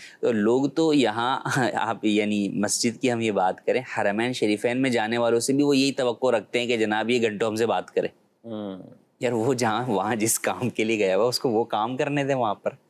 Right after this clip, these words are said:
Speaker 2: بالکل۔
Speaker 1: آپ سے بات تو وہ آ کر بھی یہاں پر جو ہے وہ آپ پچھلے دس سالوں سے کر رہے ہیں اور اگلے دس سالوں تک کرتا رہے گا۔
Speaker 2: وہاں مدینے کی باتیں ہوں گی نا،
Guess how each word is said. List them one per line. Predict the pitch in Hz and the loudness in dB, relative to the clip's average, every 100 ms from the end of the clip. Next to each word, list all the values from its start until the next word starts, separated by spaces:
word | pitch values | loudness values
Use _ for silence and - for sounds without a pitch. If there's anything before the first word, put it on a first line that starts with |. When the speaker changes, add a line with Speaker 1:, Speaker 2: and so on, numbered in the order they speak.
| - | -10
Speaker 2:
بالکل۔ | 117 110 110 107 | -6 -4 -6 -6
Speaker 1:
آپ | 107 123 | -6 -4
سے | - | -2
بات | 156 151 151 | 0 0 0
تو | 180 | 0
وہ | 165 | 2
آ | 147 | 0
کر | 151 175 | 0 0
بھی | 180 | 2
یہاں | 180 170 | 2 0
پر | 160 160 | 2 2
جو | 147 | 4
ہے | 151 | 4
وہ | 156 143 | 4 2
آپ | 131 - 110 | 0 -4 -6
پچھلے | 131 - 147 | -2 2 2
دس | 131 127 | 2 0
سالوں | - 143 156 | 0 2 2
سے | 165 | 2
کر | 139 | 0
رہے | 147 | 2
ہیں | 156 | 4
اور | 139 | 4
اگلے | 139 | 2
دس | 131 131 | 2 2
سالوں | 143 127 | 0 0
تک | 123 123 | 0 0
کرتا | 107 104 104 | -2 0 0
رہے | 90 - | 0 -2
گا۔ | - - - - 117 | -6 -12 -20 -18 -4
Speaker 2:
وہاں | 120 | -2
مدینے | 123 107 110 120 | -2 -2 -2 0
کی | 135 | 0
باتیں | 113 95 101 | 0 0 -4
ہوں | 92 | -8
گی | |
نا، | 98 120 | -10 -10